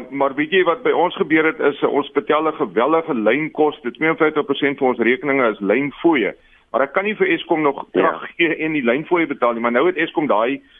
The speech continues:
Speaker 1: daai, daai deur ook toegemaak. Dis eintlik baie jammer, maar ek luister by die radio en baie dankie, eh, eh, Lenet.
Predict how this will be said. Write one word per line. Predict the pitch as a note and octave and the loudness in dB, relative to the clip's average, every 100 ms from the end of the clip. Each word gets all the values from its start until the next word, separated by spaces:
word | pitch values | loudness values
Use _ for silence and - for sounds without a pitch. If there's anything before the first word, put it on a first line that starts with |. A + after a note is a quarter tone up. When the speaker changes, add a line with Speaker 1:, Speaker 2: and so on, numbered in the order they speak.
| _ _ | _ _
Speaker 1:
daai, | G#2+ B2 C#3 | 2 2 2
daai | A#2 A#2 C3 | 2 0 2
deur | C#3 D3 | 2 2
ook | F3 F3+ | 0 0
toegemaak. | E3+ D3+ B2 G#2 | 0 0 0 -2
Dis | A2+ C3+ | -4 -2
eintlik | C#3 B2 | -2 0
baie | A#2 B2 | 0 2
jammer, | A2+ A#2+ A#2+ | 0 0 0
maar | D#3 | 0
ek | F3 | 2
luister | F3+ F3+ | -2 0
by | F3 | 0
die | E3 | 2
radio | C3+ C#3 D3+ | 2 0 -2
en | |
baie | B2 C3 | 0 0
dankie, | C3 C3+ D3+ B2 | 0 -2 -2 0
eh, | G#2+ G#2 | 4 2
eh, | G2+ G#2+ G2 | 2 -4 -2
Lenet. | G2 A2+ | 0 -2